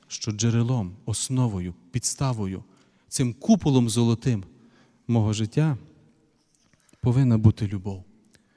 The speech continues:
І коли ця любов буде, тоді життя набирає світла,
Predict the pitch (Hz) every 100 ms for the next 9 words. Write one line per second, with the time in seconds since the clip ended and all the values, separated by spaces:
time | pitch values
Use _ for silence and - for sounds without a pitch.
0 | _ _ _ _ _ 127 - 131 123 -
1 | 120 117 117 110 123 147 104 101 - -
2 | _ - 117 107 117 117 - _ _ _
3 | - - _ - _ - 110 131 113 170
4 | 180 147 127 120 127 127 113 104 - 123
5 | 139 - 95